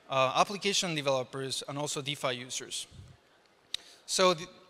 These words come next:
core developers were only one small part of the entire Ethereum ecosystem. So beforehand, before E I P fifty fifty-nine,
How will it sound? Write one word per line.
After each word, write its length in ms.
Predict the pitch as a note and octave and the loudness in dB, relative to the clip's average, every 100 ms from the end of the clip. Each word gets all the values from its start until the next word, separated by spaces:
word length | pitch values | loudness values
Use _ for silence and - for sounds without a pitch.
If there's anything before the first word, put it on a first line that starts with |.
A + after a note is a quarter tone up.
| - _ | -20 _
core 240 | - B3 C#4 | -2 2 2
developers 600 | A#3+ G3+ F#3 - C#3 D#3 | 4 8 6 6 -4 -2
were 160 | D3+ | -4
only 320 | D#3 G3 A#3 G3 | -2 -2 -2 -2
one 260 | D3+ F3 | 0 0
small 300 | F3 D#3+ D3+ | 0 0 -2
part 400 | C#3+ - D3 B2+ A2+ - - - - _ _ | 0 4 4 4 -2 -20 -20 -20 -20 _ _
of 280 | D#3+ D#3+ C#3+ | 6 6 6
the 80 | D3 | 4
entire 440 | C#3+ - D3 C#3+ C#3+ - - - - | 2 6 6 6 2 -8 -20 -18 -10
Ethereum 360 | D3+ D3 C#3 C3+ | -6 -2 -2 -4
ecosystem. 500 | B2 - A2 - - - - - - - - _ _ _ _ - | -8 -10 -10 -12 -14 -18 -18 -20 -20 -20 -20 _ _ _ _ -16
So 200 | - D#3 | -6 -4
beforehand, 800 | D3+ D#3 A3 A#3+ G3+ D#3+ C#3 B2 - - - - _ | -2 -2 4 4 4 2 0 -4 -14 -20 -20 -20 _
before 240 | D3 G3 G3+ | -6 0 4
E 140 | F3+ | 6
I 20 | |
P 160 | F3 E3+ | 6 2
fifty 300 | E3+ C#3+ D#3+ | -2 -2 -4
fifty-nine, 680 | D#3+ C3+ C#3 E3+ E3+ C#3+ | -4 -4 -2 2 2 0